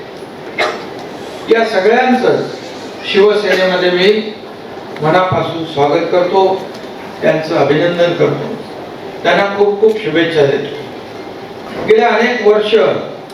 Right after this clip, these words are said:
निलेश नावाचा कार्यकर्ता या ग्रामीण भागात काम करताना आपण पाहिला.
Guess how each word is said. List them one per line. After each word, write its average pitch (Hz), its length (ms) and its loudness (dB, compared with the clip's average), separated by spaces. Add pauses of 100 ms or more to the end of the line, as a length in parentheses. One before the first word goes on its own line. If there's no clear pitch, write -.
(520)
निलेश 202 420 2
नावाचा 180 380 2
कार्यकर्ता 170 880 0 (600)
या 185 180 4
ग्रामीण 190 460 2
भागात 160 520 2 (840)
काम 165 240 2
करताना 156 460 0
आपण 151 280 0
पाहिला. 143 380 0